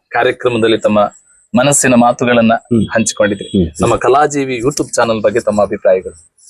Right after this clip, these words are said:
Speaker 2: ಆ, ಈ ಕಲಾಜೀವಿ YouTube ಬಗ್ಗೆ ಹೇಳ್ಬೇಕಂದ್ರೆ, ಓ, ಎಲೆಯ ಮರೆಯಲ್ಲಿರುವ ಕಾಯಿಗಳನ್ನ ಹೊರತಂದ ಹಾಗೆ ನೀವು ಒಳ್ಳೆ ಕೆಲಸ ಮಾಡ್ತಾ ಇದ್ದೀರಿ.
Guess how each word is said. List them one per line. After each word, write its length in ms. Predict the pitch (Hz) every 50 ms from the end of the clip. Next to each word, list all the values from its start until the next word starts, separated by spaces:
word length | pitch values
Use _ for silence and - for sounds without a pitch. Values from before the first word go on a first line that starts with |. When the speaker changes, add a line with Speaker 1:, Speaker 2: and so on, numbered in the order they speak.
| - _ - - - - - -
Speaker 2:
ಆ, 280 | 120 113 113 110 110
ಈ 120 | 113 113 117
ಕಲಾಜೀವಿ 580 | - - 117 123 127 131 131 135 135 135 131
YouTube 360 | 127 127 123 - 131 127 123 123
ಬಗ್ಗೆ 220 | 127 123 123 123
ಹೇಳ್ಬೇಕಂದ್ರೆ, 680 | 120 120 120 123 117 - 123 123 123 123 123 123 123 -
ಓ, 420 | - - - - 101 98 98 - - - - - _ _ _ _ _ _ _ _ _ _ _ _ _ _ -
ಎಲೆಯ 320 | 123 123 131 139 143 143 147 147 151 143 - 131
ಮರೆಯಲ್ಲಿರುವ 520 | 127 127 131 131 127 127 127 123 127 127 120
ಕಾಯಿಗಳನ್ನ 500 | - 123 123 123 123 127 123 123 127 120
ಹೊರತಂದ 400 | 113 113 117 113 117 113 113 113
ಹಾಗೆ 200 | 110 110 113 110
ನೀವು 160 | 110 110 104
ಒಳ್ಳೆ 220 | 107 110 110 104
ಕೆಲಸ 220 | 107 104 101 - 107
ಮಾಡ್ತಾ 220 | 104 98 92 -
ಇದ್ದೀರಿ. 360 | 95 92 87 87 98 104 _